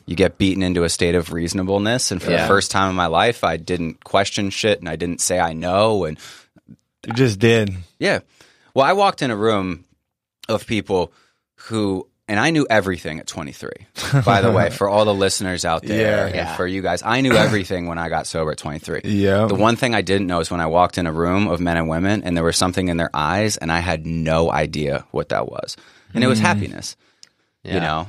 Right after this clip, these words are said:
Speaker 1: and I hadn't,
Speaker 3: Damn.
Speaker 1: and I hadn't felt that for probably most of my life.
Speaker 2: Mm-hmm.
Speaker 1: And so that was the real profound, like, when you get sober and you look
Speaker 3: Yeah.
Speaker 1: back, you go,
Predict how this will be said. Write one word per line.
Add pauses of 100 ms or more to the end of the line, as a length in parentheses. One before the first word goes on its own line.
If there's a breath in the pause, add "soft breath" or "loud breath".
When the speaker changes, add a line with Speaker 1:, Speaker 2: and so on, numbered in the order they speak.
Speaker 1:
and
I
hadn't,
Speaker 3:
Damn.
Speaker 1:
and
I
hadn't
felt
that
for (320)
probably
most
of
my
life. (160)
Speaker 2:
Mm-hmm.
Speaker 1:
And
so
that
was
the
real
profound,
like,
when
you
get
sober
and
you
look
Speaker 3:
Yeah.
Speaker 1:
back,
you
go,